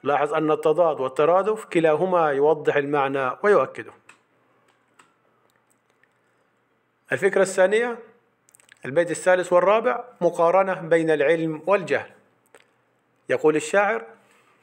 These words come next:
"وأخو الجهالة في الحياة كأنه ساع إلى حرب بغير حسام، والجهل يخفض أمة ويذلها،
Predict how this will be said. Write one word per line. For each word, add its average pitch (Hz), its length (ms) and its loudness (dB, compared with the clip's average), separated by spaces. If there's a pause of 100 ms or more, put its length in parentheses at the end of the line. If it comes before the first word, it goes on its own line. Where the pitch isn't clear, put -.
(280)
"وأخو 185 320 2
الجهالة 185 680 0
في 165 80 -4
الحياة 175 380 0
كأنه 180 840 -2 (680)
ساع 180 380 4
إلى 160 540 0
حرب 170 360 -4
بغير 156 680 0
حسام، 151 600 -2 (800)
والجهل 151 440 0
يخفض 180 560 0
أمة 180 380 0
ويذلها، 165 1000 0